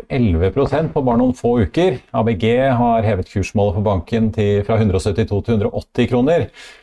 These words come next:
men gjentar likevel salgsanbefalingen etter den, eh, solide oppgangen. Det samme sier Nordea. D N B er opp rundt en prosent til to hundre og fem kroner nå.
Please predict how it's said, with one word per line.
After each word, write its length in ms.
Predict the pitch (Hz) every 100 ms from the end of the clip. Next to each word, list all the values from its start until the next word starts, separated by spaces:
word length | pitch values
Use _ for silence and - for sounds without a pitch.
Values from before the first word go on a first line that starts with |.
| _
men 140 | 107 104
gjentar 320 | 92 - 110
likevel 300 | 95 98 95
salgsanbefalingen 840 | 95 87 - 95 92 95 95 101 101
etter 200 | - 92
den, 300 | 95 95 95
eh, 280 | 95 95 95
solide 300 | - 98 -
oppgangen. 500 | 101 - 101 156 165
Det 100 | 131
samme 320 | 117 95 98
sier 380 | - 92 92 95
Nordea. 500 | 110 127 117 175 - - - - -
D 80 | 95
N 100 | 92
B 80 | 90
er 160 | 90
opp 240 | 92 90 -
rundt 380 | 90 90 85 -
en 160 | 87
prosent 420 | 101 98 95 82
til 400 | - 92 85 82
to 160 | 80 143
hundre 140 | -
og 60 | 113
fem 200 | 107 87
kroner 340 | 107 95 98
nå. 160 | 101